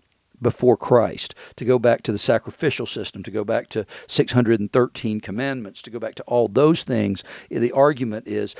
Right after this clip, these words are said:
that is disobedience. It's disobedient to faith. It's disobedient to the command of God to believe in his Son. So he says, "Let's strive to enter that rest." And the way we enter that rest is by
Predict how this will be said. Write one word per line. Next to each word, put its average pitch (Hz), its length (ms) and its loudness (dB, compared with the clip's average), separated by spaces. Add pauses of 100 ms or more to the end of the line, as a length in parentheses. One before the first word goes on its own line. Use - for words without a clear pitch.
(140)
that 127 680 2 (220)
is 117 100 -2
disobedience. 98 880 -6 (1120)
It's 113 160 -6
disobedient 117 840 0
to 95 100 0
faith. - 440 -6
It's 110 140 -4
disobedient 117 680 -2
to 110 80 -6
the 104 80 -8
command 101 340 -4
of 123 80 -6
God 110 320 -4 (280)
to 131 100 -6
believe 107 340 0
in 95 60 -2
his 98 120 -4
Son. 101 500 2 (1000)
So - 160 -4
he 113 40 0
says, 113 240 -6 (100)
"Let's 123 360 2
strive 123 480 4
to 117 120 -4
enter 131 240 2
that 107 200 2
rest." 139 360 2
And 113 80 0
the 107 60 -2
way 123 180 4
we 113 140 0
enter 110 140 0
that 95 180 -4
rest 139 340 6 (240)
is 117 120 -4
by 113 140 0